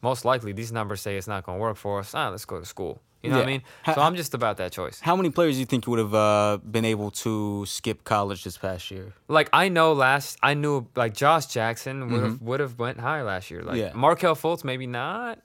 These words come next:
Speaker 1: maybe not. Lonzo Ball was, was already, like, everybody knew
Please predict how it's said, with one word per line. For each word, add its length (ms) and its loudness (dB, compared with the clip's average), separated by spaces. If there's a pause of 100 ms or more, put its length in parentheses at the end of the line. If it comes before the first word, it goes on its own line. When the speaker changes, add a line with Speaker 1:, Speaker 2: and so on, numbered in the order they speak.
Speaker 1:
maybe 240 -4
not. 380 -2
Lonzo 400 4
Ball 320 2
was, 160 -2
was 160 -6
already, 420 0
like, 380 0 (560)
everybody 460 6
knew 500 0